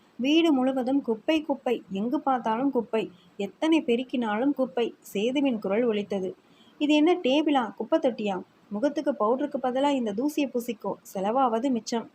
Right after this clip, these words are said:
"தோசைக்கு மிளகாப்பொடி வேணும்னு எத்தனை நேரமா கேட்டுட்டு இருக்கேன்." "பிரியாவுக்கு உடம்பு சரியில்லைன்னா நீ டாக்டர் கிட்ட கூட்டிட்டு போ. தாயும் மகளும் பேசாம உங்க அம்மா வீட்டுக்கு போயிடுங்க. உங்களுக்கு ஊழியம் செய்ய முடியாது." வீடு பாதுகாப்பானதுதான், ஆனால்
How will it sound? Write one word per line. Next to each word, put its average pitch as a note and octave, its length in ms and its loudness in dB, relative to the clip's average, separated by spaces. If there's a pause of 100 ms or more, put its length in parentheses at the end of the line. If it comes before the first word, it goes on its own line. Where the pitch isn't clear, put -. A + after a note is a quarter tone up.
(1160)
"தோசைக்கு A#3 420 0
மிளகாப்பொடி B3 500 2
வேணும்னு A#3+ 380 0 (120)
எத்தனை D4 360 0
நேரமா C#4+ 360 4
கேட்டுட்டு B3+ 300 -2
இருக்கேன்." B3 280 -4 (500)
"பிரியாவுக்கு E4 480 4
உடம்பு C#4+ 240 2
சரியில்லைன்னா B3 500 2
நீ B3 180 0
டாக்டர் C#4 380 0
கிட்ட A#3 120 -2
கூட்டிட்டு G#3+ 400 -4
போ. G#3+ 100 2 (280)
தாயும் B3 400 0
மகளும் C#4 240 2
பேசாம C#4+ 360 2
உங்க B3 120 0
அம்மா C4 220 0
வீட்டுக்கு B3+ 300 -2
போயிடுங்க. G#3+ 420 0 (160)
உங்களுக்கு A#3 380 -2
ஊழியம் C#4 300 2
செய்ய C#4 180 -2
முடியாது." C4+ 440 2 (600)
வீடு C#4 300 0 (260)
பாதுகாப்பானதுதான், G#3+ 1000 0 (260)
ஆனால் C#4+ 320 4